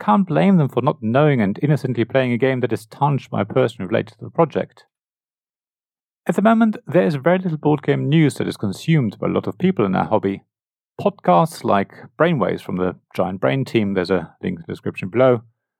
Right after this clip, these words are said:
reports on these sort of issues quite regularly, but it doesn't have the reach it deserves. Other podcasts don't tend to talk about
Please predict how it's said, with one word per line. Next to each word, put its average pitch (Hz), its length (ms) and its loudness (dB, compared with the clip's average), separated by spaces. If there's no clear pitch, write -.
reports 233 420 -2
on 143 80 -2
these 120 160 0
sort 113 100 -2
of 110 120 -2
issues 110 280 0
quite - 360 -6
regularly, 117 480 0
but 151 120 -8
it 139 180 -8
doesn't 175 240 0
have 180 220 0
the 151 100 -2
reach 160 340 -2
it 160 60 -10
deserves. 107 640 -2
Other 190 200 0
podcasts - 640 -4
don't 135 240 -2
tend 131 220 -6
to - 60 -16
talk 127 180 0
about 120 240 -2